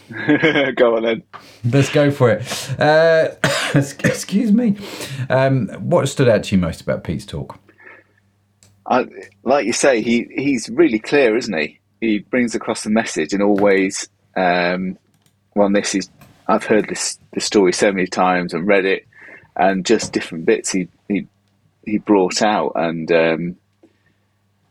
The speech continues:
Speaker 1: uh, the big bit at the start was that if this was a conspiracy,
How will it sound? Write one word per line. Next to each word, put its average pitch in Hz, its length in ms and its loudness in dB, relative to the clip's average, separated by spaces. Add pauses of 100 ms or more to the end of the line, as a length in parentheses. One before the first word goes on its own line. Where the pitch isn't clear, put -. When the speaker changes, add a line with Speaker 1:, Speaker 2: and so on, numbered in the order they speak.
Speaker 1:
uh, 73 460 0 (220)
the - 80 -16
big 123 220 0
bit - 200 2
at - 40 -12
the - 60 -4
start 123 420 2
was 82 400 0
that 110 240 2 (720)
if - 140 -2
this 131 220 2
was 117 120 2
a 107 80 2
conspiracy, 101 840 0